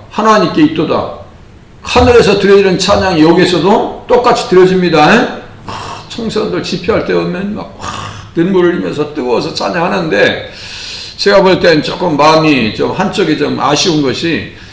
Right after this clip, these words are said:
정말 말씀으로 뜨거워졌으면 좋겠다. 그것이 없으니까 빨리 불은 달아오는데, 예, 불은 달아오르는데 빨리 꺼져 보이는 거예요.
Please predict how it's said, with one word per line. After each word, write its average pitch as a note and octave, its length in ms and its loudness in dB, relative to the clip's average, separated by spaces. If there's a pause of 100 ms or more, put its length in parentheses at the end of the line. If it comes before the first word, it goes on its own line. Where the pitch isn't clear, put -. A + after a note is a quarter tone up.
정말 F3+ 400 -6
말씀으로 E3 560 0
뜨거워졌으면 D3 580 0
좋겠다. C3 420 -10 (2000)
그것이 A#3 360 4
없으니까 F#3+ 800 0 (240)
빨리 C4 480 4
불은 G3 280 2
달아오는데, D#3+ 960 0 (200)
예, D3 420 -2
불은 F#3+ 260 0
달아오르는데 D#3 1120 0
빨리 C#4+ 260 2
꺼져 A#3 280 2
보이는 C3 320 -2
거예요. - 160 -14